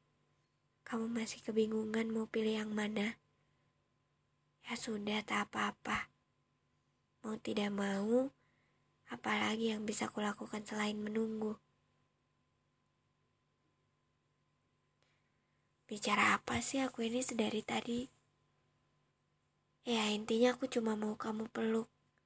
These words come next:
Cuma mau kamu dekat dengan erat, tanpa ada perasaan takut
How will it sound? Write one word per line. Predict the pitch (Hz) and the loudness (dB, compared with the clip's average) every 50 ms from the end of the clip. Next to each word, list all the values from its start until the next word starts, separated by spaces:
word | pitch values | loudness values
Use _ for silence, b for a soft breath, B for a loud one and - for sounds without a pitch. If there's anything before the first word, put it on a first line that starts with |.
| _ _ _ _ _ _ _ _ _ _ _ _ _ _ _ _ _ - | _ _ _ _ _ _ _ _ _ _ _ _ _ _ _ _ _ -10
Cuma | - 247 220 208 208 | -6 -4 -2 -2 -2
mau | 208 208 208 208 - | 0 -2 -2 -2 -2
kamu | - 214 208 220 220 208 | -4 -4 -4 -2 -2 -2
dekat | 214 214 - - - 208 - _ | -2 -4 -4 -6 -8 -8 -6 _
dengan | - 208 208 208 214 - - | -4 -2 -2 -2 -2 -4 -6
erat, | 214 214 214 214 220 226 233 - - _ _ _ _ _ _ _ _ _ _ _ _ _ _ _ - | -6 -4 0 0 2 2 0 -2 -6 _ _ _ _ _ _ _ _ _ _ _ _ _ _ _ -8
tanpa | 254 220 220 220 - - - 220 | -6 -6 -6 -6 -4 -4 -2 -2
ada | 214 220 - | -2 -2 -4
perasaan | - 233 220 208 208 - 226 220 208 226 226 214 | -4 -4 -2 -2 -2 -2 -2 -2 -2 -2 -4 -4
takut | - 208 214 - 226 | -4 -4 -4 -6 -8